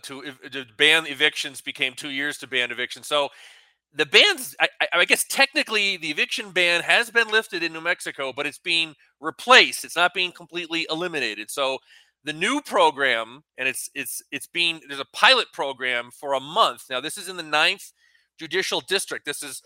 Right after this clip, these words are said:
Curry County and Roosevelt County. Uh, they're calling it an experiment before the, the new program is rolled out,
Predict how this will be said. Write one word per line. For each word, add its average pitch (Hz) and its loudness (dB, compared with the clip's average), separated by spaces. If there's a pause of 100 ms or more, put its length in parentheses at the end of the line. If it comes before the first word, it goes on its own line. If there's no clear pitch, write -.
(260)
Curry 226 0
County 220 -2
and 156 -6
Roosevelt 156 -4
County. 110 -10 (280)
Uh, 131 2
they're 143 -4
calling 175 -2
it 165 -2
an 139 -4
experiment 156 2
before 156 -8
the, 143 -10
the 135 -10
new 170 -12
program 156 -4
is 127 -8
rolled 151 -4
out, 147 6